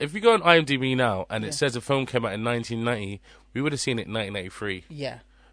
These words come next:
Speaker 1: Because it had to go around the world, do all releases first.
Speaker 2: Before it even came
Speaker 1: And
Speaker 2: to
Speaker 1: then,
Speaker 2: <laughs>
Speaker 1: and then there was the whole Sky thing where it was on Sky
Speaker 2: Yeah.
Speaker 1: for a little while.
Speaker 2: Oh.
Speaker 1: And then it came out on,
Speaker 2: Yeah.
Speaker 1: on, on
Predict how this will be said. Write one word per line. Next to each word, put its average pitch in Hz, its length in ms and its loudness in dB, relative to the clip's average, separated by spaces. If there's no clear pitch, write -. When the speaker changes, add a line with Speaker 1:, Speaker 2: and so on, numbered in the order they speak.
Speaker 1:
Because 107 400 0
it 101 100 -6
had 131 180 0
to 139 80 -6
go 123 220 0
around 170 220 6
the 175 80 4
world, 113 300 4
do 151 100 0
all 160 100 2
releases 147 400 -2
first. 104 500 0
Speaker 2:
Before 185 260 0
it 165 80 2
even 160 180 -4
came 180 220 0
Speaker 1:
And - 40 -2
Speaker 2:
to 143 40 -4
Speaker 1:
then, 180 300 4
Speaker 2:
<laughs> 185 80 0
Speaker 1:
and 143 120 -2
then 220 180 4
there 208 80 6
was 202 200 6
the 160 100 8
whole 160 240 8
Sky 165 340 8
thing 110 280 -2
where 107 140 0
it 104 100 -6
was 107 140 -8
on 113 140 -2
Sky 165 280 10
Speaker 2:
Yeah. 180 60 12
Speaker 1:
for 151 140 4
a - 20 6
little 107 140 2
while. 98 200 2
Speaker 2:
Oh. - 160 -18
Speaker 1:
And 151 220 4
then 196 260 12
it 131 80 2
came 139 200 6
out 113 200 2
on, 110 140 -4
Speaker 2:
Yeah. 135 360 0
Speaker 1:
on, 120 120 2
on 113 60 0